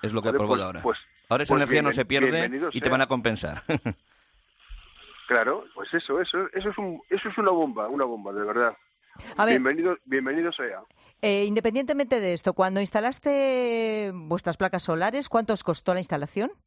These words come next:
Speaker 2: Pues doce mil, doce mil euros,
Speaker 3: Hace,
Speaker 2: números redondos.
Speaker 3: hace tres años, ¿no?, de esto.
Speaker 2: Hace tres años, en dieciséis, sí.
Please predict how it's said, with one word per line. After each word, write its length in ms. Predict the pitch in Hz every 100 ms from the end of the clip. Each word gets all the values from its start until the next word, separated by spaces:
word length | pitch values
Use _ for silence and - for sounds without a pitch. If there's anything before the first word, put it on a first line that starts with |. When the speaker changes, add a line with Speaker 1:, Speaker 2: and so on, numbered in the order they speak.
| _ _ _ _ _ _ _ _ _ _
Speaker 2:
Pues 260 | - 113 -
doce 300 | 123 - 131
mil, 720 | 165 170 156 151 143 139 139
doce 220 | 127 143 165
mil 160 | 175
euros, 260 | 127 101 92
Speaker 3:
Hace, 160 | 214 240
Speaker 2:
números 140 | 285 117
redondos. 440 | 214 202 196 202
Speaker 3:
hace 160 | 233 269
tres 240 | 269 247
años, 320 | 185 160 143 165
¿no?, 160 | 220
de 100 | 170
esto. 220 | 139 -
Speaker 2:
Hace 180 | 135 147
tres 240 | - 143 139
años, 240 | 127 110 120
en 100 | 107
dieciséis, 500 | 104 117 143 127 101
sí. 180 | 113